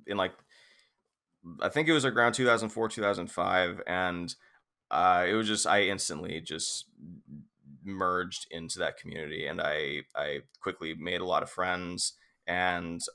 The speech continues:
a, a lot of, like, acquaintances, and I, and I was learning things. I was finding resources to, you know, to teach myself how to do things. I, um, I think it was just, it was just that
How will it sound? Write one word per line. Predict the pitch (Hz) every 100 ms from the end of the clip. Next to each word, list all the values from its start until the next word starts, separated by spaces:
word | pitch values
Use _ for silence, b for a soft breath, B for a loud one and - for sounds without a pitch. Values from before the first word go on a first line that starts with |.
| _
a, | - 82 - 82 -
a |
lot | 95 82 82
of, |
like, | 82 -
acquaintances, | 76 87 82 78 78 78
and | 80 78 73
I, | 82
and | 78 71 71 _ _ _ _ -
I | 80
was | 82 -
learning | 107 110 110 107
things. | 113 107 107 101
I | 85
was | 82 82 B B B
finding | - 95 90 92
resources | 90 90 - 87 - - - -
to, | 78 76 73 64
you | 78
know, | 65
to | -
teach | 110 104 -
myself | 87 - 95 90
how | 95 95
to |
do | 85 95 95
things. | 95 92 90 92
I, | 78 87 - B B B _ _ _ -
um, | 101 98 98 95 90 87 87 - _ _ _ _ _ _ _ _ -
I | 113
think | 117 180 170
it |
was | 135 110
just, | 113 - -
it | -
was | 110
just | 104 104 104
that | 98 95